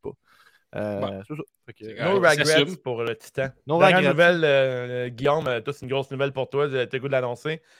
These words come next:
Speaker 3: Les règles bonus Patreon pour Rumble, t'as-tu
Speaker 2: Hey,
Speaker 3: le graphique
Speaker 2: tabarnouche.
Speaker 3: avec toi ?
Speaker 2: Des astifiés de règles, là, ça se passe samedi, le Royal Rumble. Pas dimanche, samedi, faut que tu sois sur le gun, mais c'est samedi que ça se passe. Donc, première règle, membre Patreon à cinq dollars. Après ça, on va te donner un numéro aléatoire de,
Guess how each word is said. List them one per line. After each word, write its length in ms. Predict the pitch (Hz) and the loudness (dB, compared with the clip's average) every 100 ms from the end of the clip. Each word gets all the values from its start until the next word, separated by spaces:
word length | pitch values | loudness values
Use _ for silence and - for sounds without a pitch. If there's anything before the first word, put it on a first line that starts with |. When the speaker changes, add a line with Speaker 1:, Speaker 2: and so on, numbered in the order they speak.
| _ - | _ -2
Speaker 3:
Les 160 | 135 | 2
règles 300 | 139 180 160 | 4 4 4
bonus 340 | 143 156 165 - | 4 4 2 0
Patreon 400 | 151 - 147 156 | 2 2 0 -2
pour 180 | 135 | -2
Rumble, 460 | 131 131 135 143 143 | 0 0 0 -2 -2
t'as-tu 140 | - | -6
Speaker 2:
Hey, 40 | 95 | -6
Speaker 3:
le 40 | |
graphique 120 | 135 120 | -4 -2
Speaker 2:
tabarnouche. 200 | 123 117 | -2 -2
Speaker 3:
avec 240 | 127 120 - | -4 -4 -6
toi ? 180 | 131 123 _ _ _ | -10 -10 _ _ _
Speaker 2:
Des 200 | 123 131 | -4 -2
astifiés 360 | 143 - - 156 | -4 -8 -6 -4
de 100 | 139 | 2
règles, 220 | 147 151 | 2 2
là, 40 | |
ça 140 | 151 131 | -2 -4
se 80 | - | 0
passe 240 | 139 143 | 0 0
samedi, 460 | - 170 147 127 165 | 2 4 2 -2 -2
le 80 | 151 | 0
Royal 260 | 135 135 135 | 4 4 4
Rumble. 180 | 151 151 | 0 -2
Pas 120 | 196 | -4
dimanche, 320 | 160 175 117 | -4 -6 -4
samedi, 240 | 139 123 | -6 -6
faut 80 | 156 | -10
que 40 | 110 | -12
tu 80 | - | -10
sois 120 | 120 | -10
sur 100 | 120 | -10
le 60 | |
gun, 160 | 107 123 | -6 -6
mais 80 | 107 | -6
c'est 140 | 117 | -12
samedi 260 | - 110 117 | -10 -10 -8
que 60 | |
ça 100 | 127 | -8
se 80 | 107 | -6
passe. 240 | 120 131 - _ _ - | -4 -6 -6 _ _ 0
Donc, 240 | 131 151 - _ | 0 0 -6 _
première 320 | 180 190 170 | 0 2 2
règle, 220 | 180 165 | 2 0
membre 200 | 120 127 | -4 -6
Patreon 420 | 127 120 131 135 110 | -4 -4 0 2 2
à 80 | |
cinq 180 | 120 127 | -2 -4
dollars. 360 | 120 113 120 151 - _ _ _ | 0 2 2 0 -6 _ _ _
Après 260 | - 147 156 | -10 -4 -4
ça, 180 | - 170 | -2 0
on 80 | 131 | 2
va 100 | 120 | 2
te 40 | 123 | 0
donner 140 | 143 | -2
un 60 | 160 | -4
numéro 320 | 147 139 151 | -2 0 2
aléatoire 420 | 147 127 151 151 | 2 0 -2 -4
de, 80 | 143 | -4